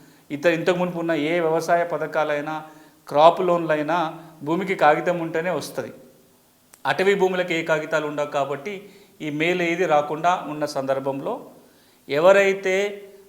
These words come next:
తరతరాలుగా అటవీ భూములపై ఆధారపడి జీవిస్తున్నారో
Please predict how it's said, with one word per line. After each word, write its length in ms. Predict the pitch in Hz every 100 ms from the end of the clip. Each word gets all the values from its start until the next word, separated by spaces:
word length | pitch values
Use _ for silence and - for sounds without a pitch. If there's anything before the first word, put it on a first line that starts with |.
| -
తరతరాలుగా 1200 | 143 156 180 190 185 180 175 175 160 170 180 - - - -
అటవీ 420 | 139 175 190 196
భూములపై 680 | 185 170 170 165 160 165 160
ఆధారపడి 640 | 143 143 165 170 160 165
జీవిస్తున్నారో 1080 | 139 143 147 147 - 147 147 139 143 220